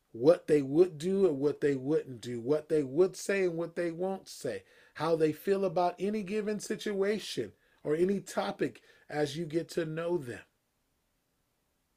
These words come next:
So when you spend time and get to know the Lord, you're gonna know not that healing is his will, but you're gonna know that in any given moment, what God's will is. Because you've made it a habit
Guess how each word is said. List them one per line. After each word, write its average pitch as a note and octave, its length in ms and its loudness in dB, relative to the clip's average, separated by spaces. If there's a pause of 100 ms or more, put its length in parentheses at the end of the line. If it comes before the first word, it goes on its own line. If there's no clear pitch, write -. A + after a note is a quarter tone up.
(580)
So C#3+ 160 -4
when C3+ 260 -6
you D#3+ 200 -8
spend D#3+ 360 -8
time D#3 240 -6
and C#3 120 -8
get C#3+ 160 -8
to D3+ 100 -2
know C3+ 160 -8
the B2 100 -6
Lord, B2+ 480 -4 (240)
you're D3+ 200 -2
gonna D#3 240 2
know C3 480 0 (360)
not D#3+ 580 -6
that C#3+ 120 2
healing D#3+ 580 0
is - 280 -8
his B2 260 -4
will, B2 400 0 (300)
but - 180 -6
you're G#3 100 2
gonna F3 200 4
know E3 240 2
that D3 180 2
in D#3+ 220 -8
any G3+ 340 -2
given D#3+ 300 0
moment, D#3+ 500 -6 (340)
what C#3 400 -2
God's D3 320 -4
will C#3+ 400 0 (100)
is. - 540 -4 (2250)
Because C3+ 280 -6
you've D#3 140 -4
made D3+ 140 4
it C#3 80 2
a B2+ 40 -4
habit C#3 400 -6